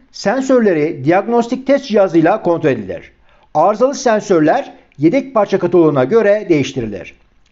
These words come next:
Elektronik kontrol ünitesinin ve sistemin çalışması için de kullandığı diğer araç yönetim sistemi elemanlarının doğru çalışıp çalışmadığı yine diagnostik test cihazı ile kontrol edilir. E G R solenoidinin kontrolü yapılır.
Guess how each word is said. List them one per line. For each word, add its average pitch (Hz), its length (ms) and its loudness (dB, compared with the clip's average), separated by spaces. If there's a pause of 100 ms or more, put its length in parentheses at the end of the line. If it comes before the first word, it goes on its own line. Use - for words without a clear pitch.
(400)
Elektronik 247 340 0
kontrol 277 240 2
ünitesinin 285 480 2
ve 233 100 4
sistemin 233 540 0
çalışması 226 480 0
için 214 260 0
de 165 280 2
kullandığı 202 640 2
diğer 240 340 0
araç 226 220 0
yönetim 202 300 2
sistemi 196 340 -2
elemanlarının 151 720 0 (360)
doğru 233 340 2
çalışıp 208 460 0
çalışmadığı 185 600 2
yine 208 400 0 (280)
diagnostik 208 560 -2
test 233 200 0
cihazı 156 320 -2
ile 160 340 0 (220)
kontrol 190 500 0 (160)
edilir. 113 540 -4 (420)
E 170 140 2
G 190 220 2
R 294 120 0
solenoidinin 220 800 2
kontrolü 214 420 2
yapılır. 156 460 0